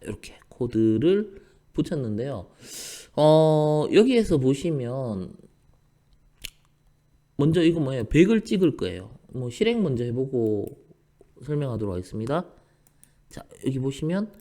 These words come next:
차례대로 백 그대로 찍었죠. 왜? 이거는 뭐예요? 십 진 정수 형태로 찍으라 하니까 퍼센트 D고요.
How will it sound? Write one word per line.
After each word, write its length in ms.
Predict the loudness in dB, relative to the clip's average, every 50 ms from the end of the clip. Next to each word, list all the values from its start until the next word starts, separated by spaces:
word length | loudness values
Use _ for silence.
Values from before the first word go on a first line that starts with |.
| _ _ _ _
차례대로 600 | -16 -10 -6 -2 -2 0 0 0 -2 -2 -6 -8 -4
백 440 | 0 2 2 2 0 -4 -18 -20 _ -20 _
그대로 280 | -6 -4 -4 -4 -4 -6
찍었죠. 560 | -6 -8 -6 -6 -8 -10 -8 -8 -8 -8 -10 -16 -20 -14 -8
왜? 320 | -4 -2 0 0 -2 -4 -10 -18 -20 -20 -20 -20 -20 _ -2
이거는 340 | 0 2 2 2 2 2 2
뭐예요? 200 | 0 0 -2 -4
십 240 | -4 -4 -4 -6 -4
진 220 | -4 -2 -2 -2
정수 380 | 0 2 2 2 2 2 2 0
형태로 340 | 0 0 0 0 0 -2 -2
찍으라 320 | -4 -6 -6 -6 -8 -10 -12
하니까 320 | -12 -12 -12 -10 -10 -10
퍼센트 520 | -10 -10 -10 -10 -8 -8 -10 -8 -10 -10 -8
D고요. 480 | -6 -6 -4 -4 -4 -4 -6 -6 -8